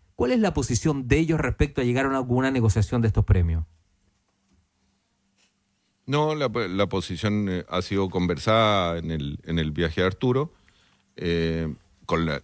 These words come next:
Speaker 2: con, con la posición de la N F P, que es la que te digo.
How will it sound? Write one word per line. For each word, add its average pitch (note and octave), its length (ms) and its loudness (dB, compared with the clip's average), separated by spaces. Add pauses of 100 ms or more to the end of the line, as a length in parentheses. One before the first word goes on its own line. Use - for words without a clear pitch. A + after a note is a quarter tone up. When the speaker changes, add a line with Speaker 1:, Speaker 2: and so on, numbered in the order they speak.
Speaker 2:
con, D2 680 -4 (380)
con D#2+ 400 -2
la D#2+ 180 -2
posición F#2 440 0
de G2+ 80 4
la F2+ 100 4
N F2 100 0
F F2 220 -2
P, F#2+ 240 0
que E2+ 100 -6
es D2+ 80 -4
la D#2+ 100 -2
que D#2 120 -4
te F#2 120 0
digo. A2 360 0